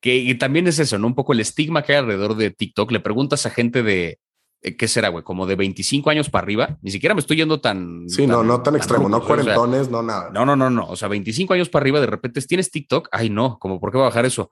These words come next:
Speaker 2: Claro.
Speaker 1: Pues porque es una gran herramienta, güey. A lo mejor encuentras algo divertido, a lo mejor te sirve a ti. O sea,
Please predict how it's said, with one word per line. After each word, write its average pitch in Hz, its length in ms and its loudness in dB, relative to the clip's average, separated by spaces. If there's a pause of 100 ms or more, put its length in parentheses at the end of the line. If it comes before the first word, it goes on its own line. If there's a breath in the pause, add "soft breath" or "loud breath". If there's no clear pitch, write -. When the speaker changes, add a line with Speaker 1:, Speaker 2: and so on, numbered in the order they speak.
(160 soft breath)
Speaker 2:
Claro. - 120 -8
Speaker 1:
Pues 233 60 -10
porque 277 220 -2
es 339 80 0
una 320 160 2
gran 320 160 0
herramienta, 196 460 2
güey. 113 180 2
A - 40 0
lo 104 60 -2
mejor 120 240 0
encuentras 202 400 -2
algo 190 160 0
divertido, 135 400 0
a 160 40 4
lo 120 80 2
mejor 135 260 -2
te 156 100 -2
sirve 160 260 0
a 101 40 -2
ti. 165 160 -2
O 110 80 2
sea, 110 200 0